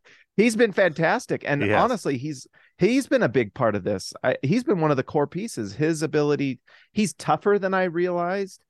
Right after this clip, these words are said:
Speaker 2: Um, he's averaging three, four assists per game. So he's fitting into that kind of this culture they're building of sharing the ball, um, getting, you know, there's good, better, and best shots. And the Jazz are not finding good shots. They're finding the best shot.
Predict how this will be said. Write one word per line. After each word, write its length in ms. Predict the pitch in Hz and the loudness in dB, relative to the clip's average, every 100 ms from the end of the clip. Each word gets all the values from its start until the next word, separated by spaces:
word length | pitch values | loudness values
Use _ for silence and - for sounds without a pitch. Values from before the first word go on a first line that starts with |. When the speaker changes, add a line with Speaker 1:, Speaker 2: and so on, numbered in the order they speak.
| _ _ _ | _ _ _
Speaker 2:
Um, 440 | - 131 113 101 101 | -2 2 2 0 -4
he's 220 | 120 170 | -6 -4
averaging 520 | 135 131 151 160 165 127 | -2 0 -2 -2 -4 -4
three, 220 | 147 160 | -2 -2
four 240 | - 151 | 0 0
assists 300 | 139 139 139 | 0 -4 -8
per 120 | - | -8
game. 280 | 110 120 160 | -6 -4 -6
So 160 | 170 120 | -2 0
he's 180 | 110 - | 0 -2
fitting 280 | 147 151 | -4 -4
into 240 | 143 135 123 | -6 -6 -2
that 240 | 110 107 - _ _ - | -2 -2 -6 _ _ -12
kind 160 | 131 | -8
of 80 | 127 | -6
this 100 | 101 | -8
culture 380 | - 127 131 156 | -4 -4 -2 -2
they're 140 | 147 | -2
building 340 | 131 135 143 131 | -2 -2 -2 -4
of 100 | 95 | -6
sharing 440 | - 120 123 127 | -8 -6 -6 -6
the 80 | 117 | -4
ball, 440 | 113 123 123 123 - _ - _ - | 0 2 2 0 -4 _ -20 _ -10
um, 300 | 101 95 95 | -4 -4 -4
getting, 400 | 98 131 156 131 - _ _ - | -2 0 0 -4 -10 _ _ -4
you 100 | 143 | 0
know, 100 | 131 | 2
there's 160 | 127 | 0
good, 260 | 110 208 185 | 2 2 4
better, 300 | 196 180 165 | 4 4 4
and 160 | 135 | 2
best 240 | 151 147 - | 4 2 2
shots. 500 | - 147 120 95 - | -4 -2 -2 -4 -8
And 100 | 120 | -10
the 40 | |
Jazz 360 | 117 135 151 156 | -2 2 2 2
are 80 | 143 | 0
not 240 | 139 139 | -2 -2
finding 300 | 135 131 120 | -2 -2 -2
good 180 | 131 131 | -2 -2
shots. 340 | - 107 - | -2 -2 -4
They're 120 | - | -8
finding 400 | 110 127 117 107 | -4 -4 -4 -6
the 80 | 95 | -6
best 260 | 104 117 - | 0 0 0
shot. 360 | - 107 - | -4 -4 -4